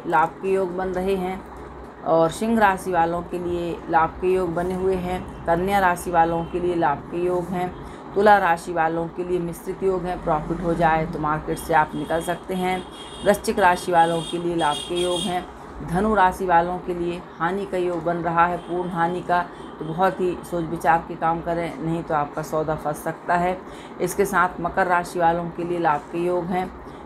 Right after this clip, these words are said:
कुंभ राशि वालों के लिए जो है मिश्रित योग हैं, प्रॉफिट मिलते ही बाहर हो सकते हैं। और आपकी आती है मीन राशि वालों के लिए लाभ के योग बन रहे हैं। तो जिन भी राशि वालों के लिए लाभ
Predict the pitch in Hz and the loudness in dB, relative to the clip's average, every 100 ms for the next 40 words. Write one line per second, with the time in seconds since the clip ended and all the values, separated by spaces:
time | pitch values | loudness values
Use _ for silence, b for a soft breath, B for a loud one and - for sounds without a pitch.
0 | - - - 220 226 185 185 - 175 165 | -16 -16 0 4 6 6 4 2 2 2
1 | 170 175 170 180 180 180 170 - - 170 | 2 -4 -4 -2 2 2 0 -6 -6 0
2 | 185 180 175 175 - 170 165 - 208 202 | 2 2 0 0 -4 -4 -4 2 2 4
3 | 190 190 175 180 180 170 165 180 165 170 | 4 4 0 -4 0 0 0 -4 -4 -4
4 | 156 175 165 156 165 175 180 175 - 180 | -2 -2 4 4 4 2 0 -4 -4 -4
5 | 175 175 - B B B - 156 160 - | -2 -4 -8 B B B 2 4 4 6
6 | 151 160 - 180 165 - 180 170 160 190 | 4 4 0 2 2 2 -2 0 0 0
7 | 208 190 175 175 170 165 165 165 165 170 | 0 2 0 0 2 2 0 -2 -2 0
8 | 170 143 143 160 160 175 170 151 135 139 | 2 0 -2 -6 -4 -4 -2 -2 -2 -2
9 | 143 165 139 B B B 160 180 226 247 | 0 -2 -2 B B B -2 4 6 6
10 | 226 185 185 180 170 175 175 175 175 170 | 4 2 0 2 2 2 -4 -4 -2 4
11 | 160 | 4